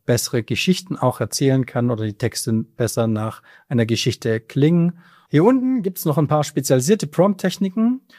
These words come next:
Das heißt, einmal geht's hier den Interviewfragengenerator.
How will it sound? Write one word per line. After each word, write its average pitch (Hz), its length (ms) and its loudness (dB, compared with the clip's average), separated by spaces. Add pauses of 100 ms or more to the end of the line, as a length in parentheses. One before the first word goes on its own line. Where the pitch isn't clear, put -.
(140)
Das 127 160 -2
heißt, 123 440 0
einmal 131 360 2
geht's 123 280 -2
hier 127 160 2
den 117 280 0
Interviewfragengenerator. 135 1700 2